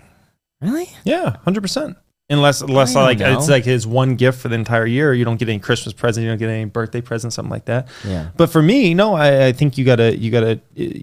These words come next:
Speaker 2: teach men how to be men.
Speaker 1: I don't
Speaker 2: and
Speaker 1: know,
Speaker 2: how
Speaker 1: 'cause
Speaker 2: to do
Speaker 1: I,
Speaker 2: their
Speaker 1: I
Speaker 2: thing.
Speaker 1: look at it, what, like, I had always wanted a saltwater, water aquarium, and when I was twelve, my dad got me, like, a, like, a little
Speaker 2: Hmm.
Speaker 1: saltwater aquarium,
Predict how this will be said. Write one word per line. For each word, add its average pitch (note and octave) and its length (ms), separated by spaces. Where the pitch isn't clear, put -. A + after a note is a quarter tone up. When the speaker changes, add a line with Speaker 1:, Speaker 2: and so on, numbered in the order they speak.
Speaker 2:
teach C3 240
men A#2 220
how A#2+ 80
to A#2+ 80
be B2 140
men. A#2 340
Speaker 1:
I F#3+ 140
don't B3+ 80
Speaker 2:
and B3+ 80
Speaker 1:
know, A#3+ 80
Speaker 2:
how D#3+ 100
Speaker 1:
'cause A2+ 220
Speaker 2:
to G#2+ 40
do - 80
Speaker 1:
I, A#2 100
Speaker 2:
their A2+ 100
Speaker 1:
I G3 80
Speaker 2:
thing. A#3+ 80
Speaker 1:
look A#3 160
at C#3 100
it, B2+ 100
what, D3+ 380
like, C#3 320
I E3 260
had D3+ 120
always D3 280
wanted C3+ 240
a A2+ 40
saltwater, A#2 520
water A2+ 320
aquarium, A#2 600
and A2 120
when G#2+ 80
I G#2+ 40
was G2+ 100
twelve, A2 400
my G2 100
dad G2 260
got G2 160
me, - 160
like, - 120
a, - 200
like, F2+ 140
a G2 60
little G2+ 140
Speaker 2:
Hmm. C#3 60
Speaker 1:
saltwater A2 400
aquarium, G#2 520